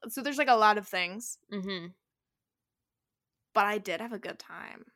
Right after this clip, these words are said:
Speaker 1: That man is the most wife guy. Like, it's a marriage of convenience, and
Speaker 2: Mm-hmm.
Speaker 1: he just calls her wife all the time, and also they were friends in high school, and then she left, and he's been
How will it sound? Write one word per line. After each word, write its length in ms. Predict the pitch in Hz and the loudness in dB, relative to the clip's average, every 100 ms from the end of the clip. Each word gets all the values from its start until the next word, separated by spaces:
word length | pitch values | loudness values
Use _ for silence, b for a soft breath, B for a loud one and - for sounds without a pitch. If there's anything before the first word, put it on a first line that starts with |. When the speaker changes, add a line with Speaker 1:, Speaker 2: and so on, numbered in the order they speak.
| _ _ - | _ _ 0
Speaker 1:
That 160 | 208 | 0
man 300 | 254 277 277 | 2 -2 -2
is 160 | 247 214 | -2 -2
the 120 | 226 | -2
most 320 | 208 196 196 233 | -2 -4 -6 -10
wife 320 | 156 180 - | -10 -10 -6
guy. 260 | 208 208 - | -2 -2 -4
Like, 320 | 226 220 220 _ _ - | -2 -2 -2 _ _ -6
it's 160 | 220 | -4
a 40 | 220 | -2
marriage 300 | 196 202 214 | 0 -2 -4
of 80 | 208 | -8
convenience, 760 | 208 170 170 202 220 - - _ _ 208 190 | -8 -8 -8 -6 -8 -10 -18 _ _ -10 -6
and 100 | 190 | -4
Speaker 2:
Mm-hmm. 20 | |
Speaker 1:
he 80 | 226 | -4
just 200 | 214 220 | -2 -4
calls 240 | - 180 214 | -2 -4 -4
her 120 | 208 | -6
wife 380 | 190 156 170 - | -6 -10 -8 -4
all 120 | 214 | -4
the 80 | 220 | -4
time, 280 | 247 240 240 | -4 -2 -2
and 100 | - | 0
also 300 | 202 208 233 | 2 2 0
they 120 | 214 196 | 0 0
were 180 | 196 - - | 0 -2 -6
friends 300 | - 208 208 | -4 -4 -4
in 100 | 202 | -10
high 160 | 196 180 | -10 -10
school, 340 | - 214 208 | -6 -4 -2
and 120 | 196 | -4
then 100 | 190 | -8
she 260 | 185 - 175 | -10 -10 -8
left, 380 | 165 175 196 - | -4 -4 -4 -6
and 140 | 208 | -8
he's 160 | 208 196 | -8 -10
been 180 | 190 | -10